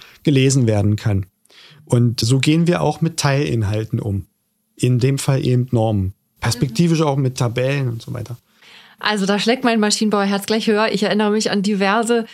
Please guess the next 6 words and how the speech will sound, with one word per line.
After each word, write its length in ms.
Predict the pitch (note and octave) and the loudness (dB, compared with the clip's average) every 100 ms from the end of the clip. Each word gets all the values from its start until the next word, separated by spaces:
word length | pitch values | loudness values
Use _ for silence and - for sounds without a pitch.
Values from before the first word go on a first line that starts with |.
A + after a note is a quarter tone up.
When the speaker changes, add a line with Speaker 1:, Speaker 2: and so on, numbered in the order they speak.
| - - _ | -20 -20 _
Speaker 2:
Nachmittage, 680 | G3+ G#3 A3 G#3+ A3+ A3+ G#3+ | 0 2 2 0 0 0 0
an 80 | G3+ | 0
denen 160 | G#3+ | 2
wir 200 | G#3 G#3+ | 2 0
wirklich, 360 | G3+ G3+ G#3+ - | 0 -2 -4 -4
m-, 340 | F#3 F#3+ F#3+ | -2 -2 -4